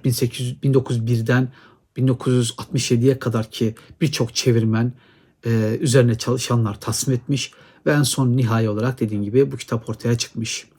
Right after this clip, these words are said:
Evet, bin altmış yedi tane not var. Bunlar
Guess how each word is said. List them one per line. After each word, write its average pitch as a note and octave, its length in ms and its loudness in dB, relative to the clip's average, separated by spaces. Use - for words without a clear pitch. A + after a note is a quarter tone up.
Evet, C3 220 4
bin D#3+ 100 8
altmış C#3 380 2
yedi C#3 100 2
tane B2 260 0
not A2+ 260 -4
var. C3+ 220 2
Bunlar C#3 420 6